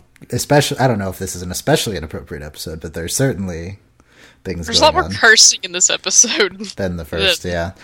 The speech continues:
Speaker 2: Yeah.
Speaker 1: Okay, so let's get into, uh, Morty Night Run here. Uh, Delaney, what did you think?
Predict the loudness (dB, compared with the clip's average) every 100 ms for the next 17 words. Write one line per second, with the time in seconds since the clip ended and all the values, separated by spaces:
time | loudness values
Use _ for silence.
0 | -20 -6 -2 0 0 -2 0 0 0 -4
1 | -2 -2 0 -2 -2 -2 0 0 0 -2
2 | -2 0 0 0 -2 -2 -4 -4 -4 -4
3 | -6 -8 -6 -4 -6 -10 -20 -20 -20 -20
4 | -4 0 2 2 2 2 2 2 2 -2
5 | -6 -8 -10 -14